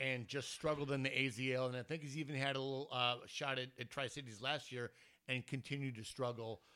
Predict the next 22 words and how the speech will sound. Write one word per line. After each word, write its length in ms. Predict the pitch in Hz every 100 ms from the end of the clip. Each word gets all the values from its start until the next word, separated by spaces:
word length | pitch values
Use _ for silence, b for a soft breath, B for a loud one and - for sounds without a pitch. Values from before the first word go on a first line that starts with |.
| b
So 120 | -
to 80 | 131
see 240 | 120 196 185
him 120 | 180
coming 200 | 165 156
back, 200 | 147 143
and 100 | 147
I 40 |
think 120 | 160
he's 140 | 214 139
the 40 |
hottest 360 | 117 156 156 -
hitter 240 | 160 143
on 240 | - 147 151
this 120 | 131
team 240 | - 135
other 180 | 139 131
than 320 | 120 135 123 - b b b b b -
Mike 220 | 123 143
Acosta, 800 | 139 - - 143 180 - 117 110 98 b _
um, 440 | 139 131 127 131 131 - 165 160
is 260 | 151 143